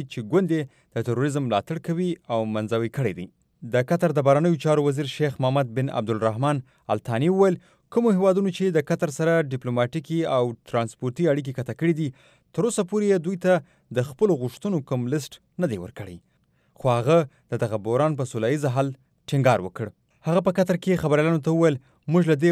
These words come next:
وجې منځوي سوي یو، ځکه چې موږ بریالي یو، مترقي یو او د سولې دپاره یو ختمه شی لرو." د رایټرز خبري اژانس لیکي چې قطر د اسلامي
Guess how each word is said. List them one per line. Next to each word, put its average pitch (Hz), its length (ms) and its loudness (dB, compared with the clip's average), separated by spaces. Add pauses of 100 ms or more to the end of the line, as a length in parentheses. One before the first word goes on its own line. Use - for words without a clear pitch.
وجې 156 300 0
منځوي 113 400 -2
سوي 196 180 -2
یو، 180 100 2 (480)
ځکه 202 220 0
چې 196 160 -4
موږ 170 240 -2
بریالي 110 380 0
یو، 202 100 2 (600)
مترقي 120 480 -2
یو 190 100 2 (420)
او 120 60 4 (100)
د 120 140 -2
سولې 180 380 -2
دپاره 143 300 2 (420)
یو 117 120 0
ختمه 147 380 -2
شی 104 160 -6
لرو." 98 160 -6 (500)
د 117 120 2
رایټرز 151 360 4
خبري 147 240 0
اژانس 143 320 0 (100)
لیکي 143 260 -4
چې - 440 -8
قطر 180 300 2
د 131 100 2
اسلامي 151 260 0